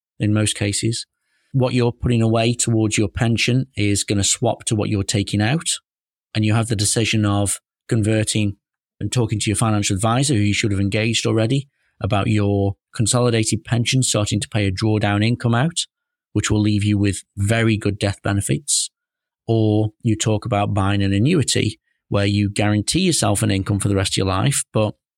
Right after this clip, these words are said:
maybe you can get six thousand a year annuity on a hundred K pension if you don't want it with any bells and whistles on. But, you know, you're not gonna leave your wife and kids anything if you die in year one or year two and you've had six or twelve grand out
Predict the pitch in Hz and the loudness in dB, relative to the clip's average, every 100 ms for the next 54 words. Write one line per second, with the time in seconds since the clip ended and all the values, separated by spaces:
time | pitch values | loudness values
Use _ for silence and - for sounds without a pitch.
0 | _ _ _ _ _ _ - 117 104 104 | _ _ _ _ _ _ -2 0 2 2
1 | 98 110 - - - - 107 104 104 107 | 0 -2 -2 -4 -2 0 0 2 2 2
2 | 104 104 104 104 110 - 120 101 95 113 | 2 2 2 2 0 0 0 2 0 0
3 | 107 - 110 110 107 117 123 - 147 147 | -2 -4 -2 -2 0 0 0 0 -2 -4
4 | _ _ _ _ _ - 104 107 110 107 | _ _ _ _ _ -4 -2 0 0 2
5 | 104 - 117 110 104 104 110 107 101 104 | 0 0 0 0 0 2 2 2 2 2
6 | 110 120 117 139 147 - _ _ _ 107 | 2 2 2 2 0 -6 _ _ _ -4
7 | 101 - - 107 98 107 113 113 104 107 | -4 -10 -4 0 2 2 2 2 2 2
8 | 107 101 101 110 107 - 101 127 110 104 | 0 0 2 2 0 0 -2 0 0 -2
9 | 110 - - 101 _ - 113 107 104 113 | -4 -4 -4 -6 _ -6 -2 0 0 2
10 | 104 98 101 101 101 104 104 98 98 92 | 2 2 2 2 2 2 2 2 0 0
11 | - 120 98 98 107 95 95 - _ - | 0 0 2 0 0 0 -2 -6 _ -4
12 | - 113 - 95 - 110 101 98 120 120 | -2 -2 -2 -2 -2 0 0 0 0 2
13 | 101 104 117 | 0 -2 -2